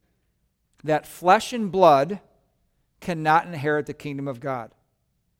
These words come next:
nor does the perishable body inherit the imperishable. Behold, I tell you a mystery.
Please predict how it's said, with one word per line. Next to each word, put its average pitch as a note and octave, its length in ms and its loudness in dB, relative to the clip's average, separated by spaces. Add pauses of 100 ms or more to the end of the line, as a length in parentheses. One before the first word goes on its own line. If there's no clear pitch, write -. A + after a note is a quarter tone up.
(640)
nor F#3 240 2
does B3 220 -2
the E3+ 260 2 (260)
perishable D#3+ 720 -2
body B2+ 480 -6
inherit D3 420 -4
the E3+ 160 -8 (100)
imperishable. B2+ 800 -8 (840)
Behold, E3 440 0
I D#3+ 140 4
tell D#3+ 340 0
you A3 160 0
a G#3+ 60 2
mystery. F3+ 520 -6